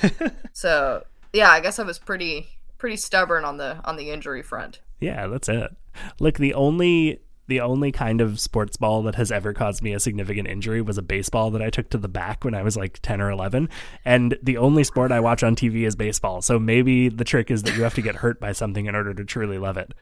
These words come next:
Speaker 2: Mm, yeah. I, I, that sounds very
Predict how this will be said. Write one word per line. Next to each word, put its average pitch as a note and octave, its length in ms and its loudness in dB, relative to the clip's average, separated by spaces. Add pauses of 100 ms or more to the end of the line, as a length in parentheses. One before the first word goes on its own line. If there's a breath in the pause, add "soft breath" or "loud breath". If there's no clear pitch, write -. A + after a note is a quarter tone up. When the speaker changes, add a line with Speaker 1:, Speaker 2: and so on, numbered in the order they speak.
Speaker 2:
Mm, B3 540 2
yeah. G3 380 4 (240)
I, C4+ 260 10
I, C#4+ 320 6 (120)
that C4+ 220 6
sounds C#4 480 -2
very F#3 680 0